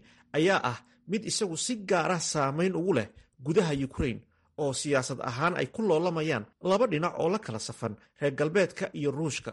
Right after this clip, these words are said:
sida uu faahfaahinayo Cabdicasiis Saalax oo ka faallooda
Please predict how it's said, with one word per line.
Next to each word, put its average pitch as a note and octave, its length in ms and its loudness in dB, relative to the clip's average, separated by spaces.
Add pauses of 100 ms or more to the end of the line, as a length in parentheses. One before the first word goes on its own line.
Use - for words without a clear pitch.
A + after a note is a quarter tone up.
(140)
sida D3 280 0
uu C#3+ 140 0
faahfaahinayo D3 580 0
Cabdicasiis C#3 540 -2
Saalax F3 280 2 (400)
oo C3+ 120 0
ka G#3 120 -6
faallooda D3+ 420 2